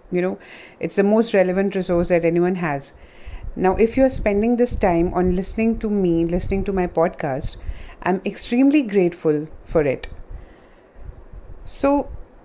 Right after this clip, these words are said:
it's very simple. You are, uh, you're grateful for the person who helps you in your, uh, maybe your household work,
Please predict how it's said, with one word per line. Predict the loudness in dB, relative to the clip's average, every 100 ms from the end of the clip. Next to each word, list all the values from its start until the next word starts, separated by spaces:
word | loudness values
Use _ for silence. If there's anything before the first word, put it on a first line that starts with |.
| -16 -12 -10 -8 -2
it's | 0 4
very | 6 6
simple. | 2 2 4 2 0 -4 -14
You | -4 4
are, | 6 6 2 -2 _ -16
uh, | -16 -14 0
you're | 2
grateful | 4 2 2 2 -2
for | 4 4 4 2
the | 0
person | 0 0 0 -2 -2
who | -4
helps | 0 0 0 0
you | 0 0 0 0
in | 2
your, | 4 6 6 4 -2 -20 -20 -20 -20 -20 -20 -6
uh, | 0 2 0 -2
maybe | 0 2 4 6
your | 4 4
household | 2 2 2 2 4
work, | 2 4 0